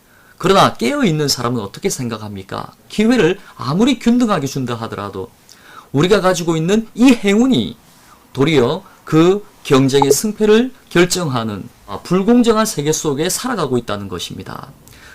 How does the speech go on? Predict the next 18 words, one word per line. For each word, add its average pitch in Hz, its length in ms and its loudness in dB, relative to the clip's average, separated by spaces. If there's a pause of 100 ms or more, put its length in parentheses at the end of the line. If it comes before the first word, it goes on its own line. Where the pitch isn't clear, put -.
그러니 143 560 2 (380)
성공이라는 202 680 2
것이 151 520 -2 (340)
오로지 160 300 0
자신의 180 340 -2
노력만으로 202 560 2
이루어지는가? 120 840 -2 (460)
아니면 165 480 0 (280)
노력과 131 560 4
행운의 160 420 -4
결과인가? 160 800 0 (280)
우리가 190 220 2
어떤 233 360 4
관점으로 220 480 2
사회적 151 380 0
성공을 147 440 -4
바라볼 131 420 -2
것인가, 101 560 -8